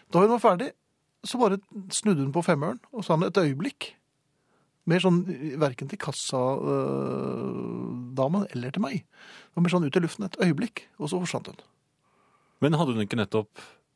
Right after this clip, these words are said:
Speaker 2: betalt?
Speaker 1: Hun hadde ikke betalt.
Speaker 2: Å nei, hun
Speaker 1: Hun
Speaker 2: hadde
Speaker 1: hadde
Speaker 2: ikke.
Speaker 1: lesset på varene, og de gikk jo gjennom.
Speaker 2: Ja.
Speaker 1: Eh, og
Speaker 2: Alle
Speaker 1: det er
Speaker 2: ventet.
Speaker 1: ingenting å utsette på, på vedkommende bak kassen.
Speaker 2: Nei.
Speaker 1: Hun gjorde, eh, virkelig kvinnes jobb. Ehm, så der sto vi.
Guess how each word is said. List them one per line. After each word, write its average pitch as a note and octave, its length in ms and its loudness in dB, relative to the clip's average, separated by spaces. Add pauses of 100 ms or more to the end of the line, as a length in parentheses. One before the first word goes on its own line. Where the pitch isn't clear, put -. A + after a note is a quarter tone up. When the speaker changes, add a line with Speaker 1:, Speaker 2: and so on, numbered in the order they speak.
(440)
Speaker 2:
betalt? C3 580 -2 (400)
Speaker 1:
Hun F#3+ 100 2
hadde A#3+ 160 4
ikke F3 100 -6
betalt. - 300 -4 (100)
Speaker 2:
Å C#3+ 80 4
nei, G3+ 140 4
hun F#3+ 100 2
Speaker 1:
Hun A3+ 60 6
Speaker 2:
hadde A3 160 10
Speaker 1:
hadde G#3+ 160 4
Speaker 2:
ikke. G#3 160 0
Speaker 1:
lesset G3 280 0
på E3 200 2
varene, F#3+ 260 6
og A3+ 60 0
de E3 80 4 (160)
gikk - 160 -8
jo - 20 4
gjennom. E3 420 2
Speaker 2:
Ja. E3+ 300 2 (220)
Speaker 1:
Eh, F3+ 240 0 (420)
og E3 80 4
Speaker 2:
Alle E3 80 10
Speaker 1:
det F3+ 60 12
er E3 140 10
Speaker 2:
ventet. G3 140 6
Speaker 1:
ingenting G#3+ 360 6
å F#3+ 80 6
utsette D3+ 280 -2
på, D#3 540 2
på D#3+ 160 -2
vedkommende B2 360 -4
bak B2 240 -2
kassen. - 360 -6 (160)
Speaker 2:
Nei. A#2+ 280 4
Speaker 1:
Hun D3+ 180 0
gjorde, C3 180 2
eh, B2+ 640 -2
virkelig F#2 400 -6
kvinnes A#2+ 320 -6
jobb. A#3+ 200 -2 (1040)
Ehm, G3+ 720 6 (140)
så - 120 0
der A3 100 6
sto D3 220 2
vi. C#4+ 120 -2